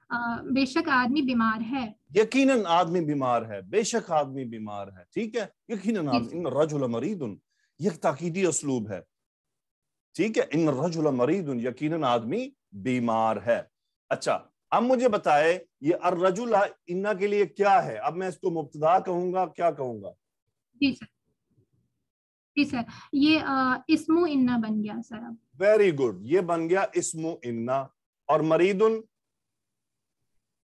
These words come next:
Speaker 1: अ, सर, मरीदुन हो गया, सर, खबरु इन्ना।
Speaker 2: खबरु इन्ना, एक्सीलेंट, ओके। तो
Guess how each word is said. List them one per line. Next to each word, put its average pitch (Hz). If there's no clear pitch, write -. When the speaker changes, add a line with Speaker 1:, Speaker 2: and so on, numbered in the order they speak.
Speaker 1:
अ, 262
सर, 269
मरीदुन 269
हो 269
गया, 285
सर, 285
खबरु 254
इन्ना। 233
Speaker 2:
खबरु 156
इन्ना, 120
एक्सीलेंट, 120
ओके। 127
तो 214